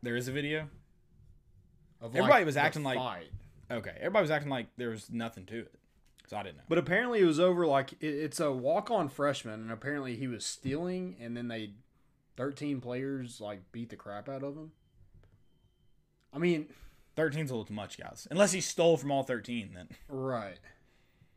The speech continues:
Speaker 2: Yeah, it's like, yeah, you shouldn't steal, but
Speaker 1: Getting beat up by thirteen <laughs> guys is
Speaker 2: Also, like,
Speaker 1: a little much.
Speaker 2: gotta be a little bit smarter than that.
Speaker 1: Yeah.
Speaker 2: And a-, apparently, like, one of their big-time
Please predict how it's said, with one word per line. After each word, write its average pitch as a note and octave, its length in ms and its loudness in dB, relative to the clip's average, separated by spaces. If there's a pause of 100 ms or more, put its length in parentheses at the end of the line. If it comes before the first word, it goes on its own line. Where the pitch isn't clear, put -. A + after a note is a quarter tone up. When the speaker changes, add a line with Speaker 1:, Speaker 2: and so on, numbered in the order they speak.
(260)
Speaker 2:
Yeah, D#3 160 0
it's C3 200 -2
like, B2+ 220 -2 (460)
yeah, F#3+ 200 4
you E3+ 160 2
shouldn't D#3+ 320 -2
steal, E3 520 0
but B2 420 -6 (220)
Speaker 1:
Getting D3 220 -2
beat C#3 160 2
up A#2 80 2
by G2+ 80 -2
thirteen A#2 380 -6
<laughs> - 200 -6
guys - 320 -8
is F2 140 -14 (100)
Speaker 2:
Also, D#3 360 -4
like, G#2 480 -10
Speaker 1:
a - 20 -8
little B2+ 100 2
much. - 420 -8 (140)
Speaker 2:
gotta E3+ 260 -10
be A#2+ 380 -4
a A#2 60 -12
little C#3 260 -4
bit A2+ 160 -8
smarter G2+ 480 -10
than F2 200 -18
that. F2 180 -20 (300)
Speaker 1:
Yeah. G2+ 160 -10 (460)
Speaker 2:
And C#3 120 -4
a-, D#3 180 -2
apparently, F3 380 0
like, - 380 -6 (960)
one C#3+ 160 -8
of E3+ 60 0
their F#3 160 8
big-time F3+ 720 0